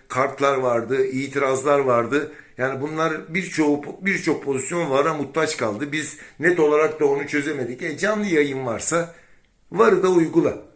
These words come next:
Ne olacak yani? İkincilikte, üçüncülükte var uygulanmaz diye bir kanun mu var?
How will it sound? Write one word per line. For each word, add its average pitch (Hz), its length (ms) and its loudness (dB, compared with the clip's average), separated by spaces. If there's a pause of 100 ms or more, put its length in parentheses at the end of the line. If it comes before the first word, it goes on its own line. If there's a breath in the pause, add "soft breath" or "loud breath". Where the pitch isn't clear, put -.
(540 soft breath)
Ne 165 100 -2
olacak 135 380 -2
yani? 113 300 -4 (100)
İkincilikte, 156 920 -2
üçüncülükte 147 840 -2 (960)
var 139 180 2
uygulanmaz 143 680 -2
diye 143 160 -6
bir 143 100 -6
kanun 131 360 -4
mu 135 160 -4
var? 92 100 -14